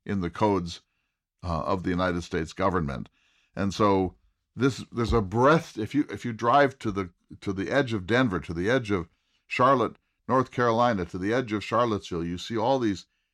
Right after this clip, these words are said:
teeny little churches and strip malls that are, they just open one day and there are folding chairs in it, and they, they, they splurge and get a hundred fifty dollar cross. And then a few years <laughs> later, they have a splendid new temple on the edge of town.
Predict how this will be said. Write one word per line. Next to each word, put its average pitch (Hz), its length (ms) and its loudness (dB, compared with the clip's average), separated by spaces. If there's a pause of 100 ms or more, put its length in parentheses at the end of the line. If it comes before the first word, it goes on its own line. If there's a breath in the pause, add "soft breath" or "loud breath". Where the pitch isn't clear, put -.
(140)
teeny 151 380 0
little 120 320 2
churches 107 540 -4
and 90 120 -6
strip - 360 -6
malls 78 380 -2
that 87 120 -4
are, 85 160 -4 (560)
they 98 140 -6
just 120 180 -6
open 120 360 2
one 85 280 0
day 78 240 2
and 80 160 -2
there 85 120 -2
are 87 80 0
folding 123 440 0
chairs 120 500 2
in 80 140 0
it, 67 180 -6
and 80 140 -4
they, 82 120 -6 (280)
they, 95 160 2
they 87 200 -2
splurge 117 520 2
and 92 100 -6
get 98 140 -2
a 90 160 -2 (360)
hundred 104 300 -2
fifty 110 240 -4
dollar 95 320 2
cross. - 580 -2 (300)
And 95 140 -4
then 107 340 0
a - 80 -6
few 131 180 0
years 120 340 0
<laughs> - 0 -
later, 117 280 -2 (200)
they 127 80 2
have 127 100 2
a 120 60 -4
splendid 120 500 0
new 127 140 0
temple 110 440 -2
on 85 140 0
the 95 140 -2
edge 104 180 -2
of 90 140 -8
town. 95 360 -2